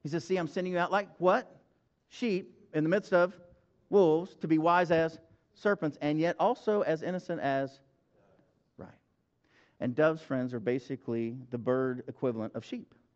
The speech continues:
You know, peaceful, kind. You see, the main thing Jesus sends into the world is not what we do, it's who we are. It's not what we do, it's who we are. It's how we do it.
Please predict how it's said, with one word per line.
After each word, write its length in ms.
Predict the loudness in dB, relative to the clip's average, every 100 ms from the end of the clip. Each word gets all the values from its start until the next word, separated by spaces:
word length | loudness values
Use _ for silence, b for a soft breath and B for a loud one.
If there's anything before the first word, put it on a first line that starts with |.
| _ _ _ _ _ _ _ _
You 100 | -6
know, 140 | -6 -10 _ -6
peaceful, 440 | -6 -4 -8 -10 -14 _ _ _ _ _ _ _
kind. 360 | -4 -4 -6 -12 _ _ _ _ _ _ _ _ _ _ b b -6
You 60 |
see, 100 | 0
the 80 | 2
main 240 | 4 2
thing 180 | 2 0
Jesus 340 | 0 -2 -2 -2
sends 240 | -4 -2
into 120 | -2
the 80 | 2
world 260 | 2 2 0
is 160 | -2
not 180 | -2 0
what 160 | 0 0
we 140 | -2
do, 480 | -2 -6 -6 -8 -10 _ _ _ _ _ _ 0
it's 160 | 0
who 160 | 0 -2
we 160 | 2 2
are. 260 | 2 -6 -16 _ _ _ _ _ _ _ _ _ _
It's 100 | -2
not 160 | 0 4
what 140 | 4
we 100 | 4
do, 160 | 0 -2
it's 100 | -2
who 200 | -4 -2
we 180 | 0 -2
are. 300 | -2 -6 -10
It's 80 | -4
how 140 | -4
we 140 | -4 -6
do 240 | -8 -8
it. 160 | -8